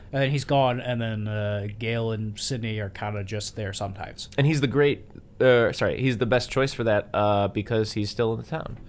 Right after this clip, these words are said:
Speaker 1: He's still in the
Speaker 2: And you
Speaker 1: town,
Speaker 2: just have
Speaker 1: and
Speaker 2: the other two
Speaker 1: he's
Speaker 2: not even come back 'cause he could, like I said, he do-, he even does it. It's almost like the Leaving Woodsboro moment where it's like,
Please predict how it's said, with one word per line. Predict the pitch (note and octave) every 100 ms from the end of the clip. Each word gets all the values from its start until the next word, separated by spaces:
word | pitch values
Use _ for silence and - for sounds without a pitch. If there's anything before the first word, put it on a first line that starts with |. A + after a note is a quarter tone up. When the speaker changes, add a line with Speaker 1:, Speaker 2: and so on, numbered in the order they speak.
| -
Speaker 1:
He's | D#3 C#3+
still | D#3+ D#3
in |
the | C#3+
Speaker 2:
And |
you | C#3
Speaker 1:
town, | D3
Speaker 2:
just | C#3
have | A2
Speaker 1:
and |
Speaker 2:
the | A2+
other | A#2+
two | A#2
Speaker 1:
he's | A2+
Speaker 2:
not | A2
even | A2+ G#2+
come | A#2
back | G#2 A2+
'cause | B2 -
he | B2
could, | C3+ A2+
like | B2
I |
said, | C3+ D#3+
he | A2
do-, | G#2+ B2+
he | C#3+ D3+
even | F3 B2+
does | E3+ C3
it. | G2
It's | G2
almost | B2+ C#3 -
like | B2+ -
the | A2+
Leaving | G#2 A#2 A#2 A2
Woodsboro | A#2 C3 A#2 G2+
moment | G#2 G#2+
where | E2+
it's | F#2+ -
like, | G#2 -